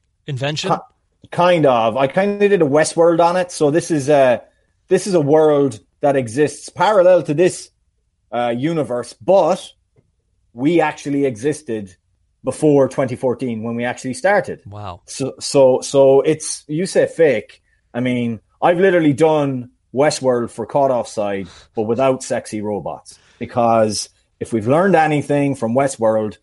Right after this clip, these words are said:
Speaker 2: don't make your robots sexy. It's gonna end in bloodshed.
Speaker 1: <laughs> I've never seen that show.
Speaker 2: Um, it's confusing.
Speaker 1: Okay.
Speaker 2: But I'm, I'm pursuing it, uh, right to the very end. I will not stop watching it until this thing is over.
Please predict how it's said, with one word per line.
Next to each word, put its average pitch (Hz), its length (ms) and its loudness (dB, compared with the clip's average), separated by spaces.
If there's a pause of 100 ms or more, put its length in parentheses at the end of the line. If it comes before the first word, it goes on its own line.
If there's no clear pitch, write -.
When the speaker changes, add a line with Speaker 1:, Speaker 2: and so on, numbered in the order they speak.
(240)
Speaker 2:
don't 131 300 2
make 135 240 -4
your 127 100 2
robots 113 540 0
sexy. 135 460 -2
It's - 180 -12
gonna 113 260 -6
end 120 220 -4
in 107 120 -4
bloodshed. 90 460 -6 (480)
Speaker 1:
<laughs> - 560 -10
I've 156 100 -6
never 240 200 0
seen 214 280 -6
that 127 180 -4
show. 92 360 -12 (840)
Speaker 2:
Um, 160 720 2 (100)
it's - 200 2
confusing. 240 720 0 (160)
Speaker 1:
Okay. 117 360 -10 (440)
Speaker 2:
But 143 440 2
I'm, 139 560 -6 (100)
I'm 160 340 -10
pursuing 190 580 -2
it, 170 260 -2
uh, 143 300 4
right 151 280 2
to 175 100 -2
the 156 80 -4
very 170 300 4
end. 147 320 0
I 131 200 2
will 143 200 2
not 156 340 0
stop 151 260 2
watching 143 340 0
it 131 180 0
until 127 320 -2
this 147 200 -2
thing 151 180 -4
is 139 120 -4
over. 131 460 4